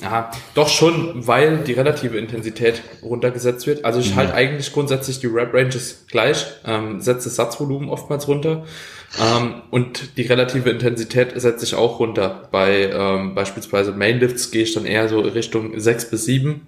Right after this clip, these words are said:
Speaker 1: ja, also bei Compound Movements, A P I. Und bei Isos bin ich da irgendwo bei sieben bis acht.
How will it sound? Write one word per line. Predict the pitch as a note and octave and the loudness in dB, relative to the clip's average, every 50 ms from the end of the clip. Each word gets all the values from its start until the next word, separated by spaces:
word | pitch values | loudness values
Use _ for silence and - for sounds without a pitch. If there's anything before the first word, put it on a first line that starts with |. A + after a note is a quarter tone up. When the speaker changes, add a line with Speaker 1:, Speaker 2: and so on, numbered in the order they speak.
| - - | -12 -8
Speaker 1:
ja, | G#2+ G#2+ A2 A2 | -4 -2 -2 -2
also | - G2+ G#2+ | -2 -4 -2
bei | - G2 G2 | 0 0 0
Compound | G2 - A#2 A2+ A#2 B2+ A#2+ - | 2 2 0 0 2 0 2 2
Movements, | B2 B2+ B2+ - C3+ C3 B2+ - - | 0 0 0 0 0 0 0 -2 -4
A | - G#2+ A#2+ | -2 -2 -2
P | - - B2 | -2 -2 -2
I. | A#2+ C3 C#3 C#3 - - - - - - - - - _ | 0 0 -2 -2 -6 -12 -12 -12 -14 -14 -16 -18 -16 _
Und | - A2+ A2 A2 - - | -2 -2 -2 -2 0 2
bei | G2 G2 G2 G2 G2 - - | 4 6 6 6 6 4 4
Isos | A2+ B2 A#2 B2+ A#2+ A#2+ - - - - - | 2 4 4 4 4 4 2 -4 -8 -10 -8
bin | - A2 | -8 -6
ich | A#2 - | -4 -4
da | - G#2+ | -2 -2
irgendwo | - A2+ A#2 A2+ A2+ A2 | 0 -2 0 0 0 2
bei | A2 G2+ G2+ | 2 2 2
sieben | G2+ G#2+ A2 A2+ G#2+ | 2 0 -2 -2 -4
bis | G#2 - - | -4 -2 0
acht. | - C#3+ - - - - - | 0 0 0 -2 -6 -12 -16